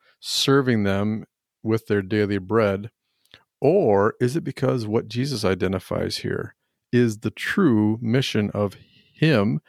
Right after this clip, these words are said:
and thus the true mission of the church? Because here's the distinction between law and gospel. When we understand the law to be daily bread and the gospel to not be daily bread, what is then the good news Jesus brings?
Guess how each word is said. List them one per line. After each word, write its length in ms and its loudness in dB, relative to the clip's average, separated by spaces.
and 220 -2
thus 220 0
the 100 -10
true 260 -2
mission 300 -2
of 40 -2
the 60 -4
church? 480 -2
Because 420 -2
here's 360 2
the 80 0
distinction 440 -2
between 300 0
law 140 2
and 120 -2
gospel. 460 -4
When 200 2
we 120 2
understand 480 0
the 120 -2
law 480 2
to 160 -8
be 140 -2
daily 300 2
bread 440 0
and 200 2
the 60 0
gospel 800 -2
to 120 -2
not 560 -2
be 120 -2
daily 280 -6
bread, 360 -10
what 400 2
is 460 2
then 420 -2
the 80 0
good 280 0
news 300 0
Jesus 360 -6
brings? 480 -4